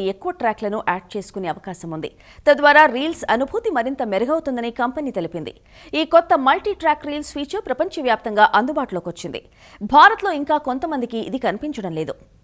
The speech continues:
ఇక నుంచి ఒక్క రీల్లో ఇరవై వరకు ఆడియో ట్రాక్‌లను జత చేయొచ్చు. తద్వారా మీ కంటెంట్‌ను మరింత సృజనాత్మకంగా తీర్చిదిద్దే అవకాశం ఉంటుంది. మీ ఆడియోను టెక్స్ట్,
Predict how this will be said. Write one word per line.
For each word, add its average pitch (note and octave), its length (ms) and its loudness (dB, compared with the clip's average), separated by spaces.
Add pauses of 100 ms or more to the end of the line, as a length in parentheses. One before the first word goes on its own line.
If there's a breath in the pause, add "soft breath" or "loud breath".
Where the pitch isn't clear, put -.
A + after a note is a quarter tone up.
(160)
ఇక - 140 -2
నుంచి D4+ 280 -2 (300 loud breath)
ఒక్క D#4+ 300 6
రీల్లో C#4+ 260 4 (200)
ఇరవై F4 240 0
వరకు C#4+ 300 0 (120)
ఆడియో D#4 380 6
ట్రాక్‌లను A3+ 480 -2
జత F#3+ 220 -2
చేయొచ్చు. C#3+ 340 -6 (140)
తద్వారా E3+ 420 0 (300 loud breath)
మీ D#4 120 0 (140)
కంటెంట్‌ను F#4+ 460 0 (100)
మరింత C#4 340 4
సృజనాత్మకంగా C4+ 880 -4
తీర్చిదిద్దే A3 500 -4 (120)
అవకాశం A3+ 440 -8
ఉంటుంది. D#3+ 300 -10 (440 loud breath)
మీ D4+ 140 0 (140)
ఆడియోను D#4+ 400 4 (300 loud breath)
టెక్స్ట్, E4 320 -4